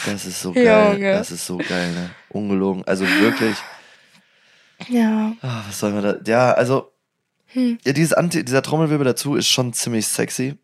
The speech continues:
Speaker 1: und schon geil, wenn ihr dann später da seid. So, oh Gott.
Speaker 2: Das ist so toll.
Speaker 1: Oh, es ist so mega, ne? Weil du halt auch voll geladen bist, ne?
Speaker 2: Meinst du, du hast heute noch Sex?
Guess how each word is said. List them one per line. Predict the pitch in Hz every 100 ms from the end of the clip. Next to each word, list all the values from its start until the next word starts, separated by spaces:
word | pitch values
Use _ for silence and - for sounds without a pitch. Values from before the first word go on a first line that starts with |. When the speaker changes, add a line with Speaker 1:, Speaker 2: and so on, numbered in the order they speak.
| _ _ -
Speaker 1:
und | 113 104
schon | 117 110
geil, | 107 107
wenn | 101
ihr | 101
dann | 98
später | - 107 101
da | 107 107
seid. | 107 104 98 -
So, | 104 98 - _ _ _ _ -
oh |
Gott. | - - - - - - - _ _ _ _
Speaker 2:
Das | 233 220
ist | 220 -
so | 226
toll. | 214 233 220 214 214
Speaker 1:
Oh, |
es | 98 98
ist | 92
so | 98
mega, | 87 90 87 87
ne? | 90 87 _ _ _ _ _ _ _ _ _ _
Weil | 98
du |
halt | 98 90
auch | 92
voll | - 104 101
geladen | 95 92 92 90
bist, | 87 -
ne? | 101 - -
Speaker 2:
Meinst | 214 208
du, | 233
du | 220
hast | 220
heute | 226 214
noch | 208 196
Sex? | - 214 247 -